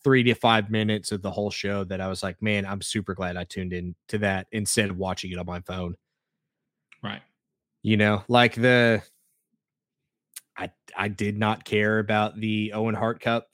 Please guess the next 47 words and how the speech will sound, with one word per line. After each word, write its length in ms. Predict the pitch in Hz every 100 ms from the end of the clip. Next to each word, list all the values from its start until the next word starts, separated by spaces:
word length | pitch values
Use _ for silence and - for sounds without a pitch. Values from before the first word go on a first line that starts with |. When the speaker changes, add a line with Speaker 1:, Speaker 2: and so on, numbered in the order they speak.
| _
Speaker 1:
at 80 | 113
all 160 | 117 127
this 240 | 127 107
year 240 | 107 98 95
just 240 | - -
'cause 440 | 104 104 98 - - _ _ _ _
it 180 | - 101
felt 340 | - 107 104
very 340 | 107 104 101
stale. 500 | 104 - 117 127 104 - _ _ _ _ _ _ _ _ _ -
But 120 | 117
then 200 | 123 117
you, 160 | 117 110 -
you 140 | 127
get 180 | 120 120
to 60 | 117
Punk 360 | - 131 135
and 100 | 123
Ricky 240 | 127 131 127
Starks, 400 | - 143 139 135
and 60 |
it's 80 | 117
like, 180 | 113 104
"All 80 | 127
right, 180 | 180 135 _ _
this 160 | 120 120
is 100 | 120
good." 280 | 165 120
You 120 | 110 117
Punk 320 | - 131 120
versus 260 | 139 117 117
Joe. 300 | 143 131 101
"All 120 | 113
right, 200 | 165 120
this 200 | 117 113
is 80 | 123
good." 300 | 139 147 107
Like, 300 | 104 104 _ _ _ _ _ _ _ _ _ _ _ _ _ _
there's, 540 | 120 127 127 123 113 -
there's 300 | 110 117 117
just 220 | - 127
some 120 | - 120
stuff 460 | - 123 123 120
to 100 | -
where 420 | 113 110 101 95 - _ _ _ _ _ _ - -
it's 120 | - -
just 340 | 123 107 -